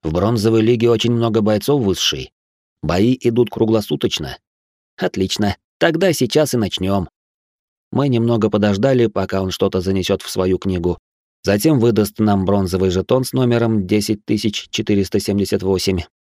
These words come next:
И только потом за нами зашла девушка-распорядитель, которая повела нас на нужную арену. Оказалось, что на первых этажах их было несколько сотен,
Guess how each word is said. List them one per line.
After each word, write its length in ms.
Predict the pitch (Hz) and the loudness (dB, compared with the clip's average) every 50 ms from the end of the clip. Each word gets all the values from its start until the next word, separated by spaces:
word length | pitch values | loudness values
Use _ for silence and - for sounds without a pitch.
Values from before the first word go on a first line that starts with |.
| _ _ | _ _
И 80 | - 76 | -16 -4
только 300 | - 113 147 160 - 165 | -2 -2 0 0 -2 0
потом 380 | 165 156 135 104 131 143 151 131 | 2 0 2 2 2 2 2 2
за 160 | 104 117 110 | 2 0 2
нами 240 | 113 127 139 139 131 | 2 2 2 2 2
зашла 340 | 104 104 101 - 110 113 | 2 0 2 2 0 0
девушка-распорядитель, 1200 | 107 95 107 107 107 107 - - 107 101 101 98 - - 107 110 104 - 82 73 - - 69 69 - _ _ _ _ _ | 2 2 2 2 2 0 0 -2 -2 -2 -2 -2 -2 -2 -2 -2 -2 -2 -4 -4 -4 -8 -8 -10 -12 _ _ _ _ _
которая 380 | - 85 - 92 90 87 87 90 | -8 -6 -4 -2 -2 0 0 0
повела 340 | 87 87 87 90 90 92 95 | 0 0 0 2 0 0 0
нас 220 | 92 90 85 - | -2 -2 -4 -4
на 80 | 95 90 | -4 -2
нужную 420 | 90 90 82 76 85 82 82 85 - - | -2 -2 -2 -2 -2 -2 -2 -4 -4 -4
арену. 400 | 90 85 80 69 64 62 - - - _ _ _ _ _ _ _ _ _ _ _ _ _ _ | -4 -4 -4 -6 -6 -10 -14 -16 -20 _ _ _ _ _ _ _ _ _ _ _ _ _ _
Оказалось, 540 | - 90 - 101 82 90 117 147 156 151 | -4 -2 -2 0 0 2 2 2 2 0
что 160 | - - - 120 | 0 0 0 0
на 160 | 113 107 104 | 0 0 0
первых 400 | 104 - 113 127 123 127 - - | 0 0 0 2 0 0 0 -2
этажах 480 | 107 - 104 95 87 110 127 135 - - - | -2 -2 -2 0 2 2 0 0 -2 -4 -4
их 200 | - 127 117 110 | -2 -2 0 0
было 300 | 98 107 120 117 117 113 | 0 2 2 2 2 2
несколько 500 | 107 101 101 104 101 - - - - 113 | 2 2 2 0 -2 -4 -8 -6 -6 -6
сотен, 460 | - - 82 76 69 - - 60 | -6 -4 -6 -6 -6 -8 -12 -14